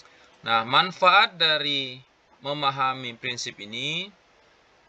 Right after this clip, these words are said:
kita dapat menjadi tahu dalam menentukan massa jenis suatu zat tertentu dengan menggunakan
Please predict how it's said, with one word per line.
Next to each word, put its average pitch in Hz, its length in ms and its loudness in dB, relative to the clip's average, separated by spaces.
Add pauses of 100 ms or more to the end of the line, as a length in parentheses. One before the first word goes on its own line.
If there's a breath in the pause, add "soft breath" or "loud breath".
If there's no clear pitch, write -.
kita 190 320 -2
dapat 170 400 0
menjadi 156 400 -4
tahu 156 640 -2 (1120)
dalam 147 320 2
menentukan 156 640 -2
massa 151 400 0
jenis 143 320 -2
suatu - 640 0
zat 131 240 -4
tertentu 135 720 -6
dengan 131 320 -6
menggunakan 131 880 -4